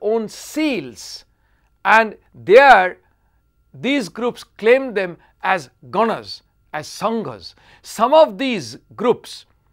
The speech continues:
clearly non-monarchical in character, were also known for their warlike activities.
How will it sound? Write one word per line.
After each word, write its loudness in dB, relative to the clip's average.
clearly 6
non-monarchical -4
in -14
character, -6
were -6
also -2
known -8
for -10
their -2
warlike 0
activities. -18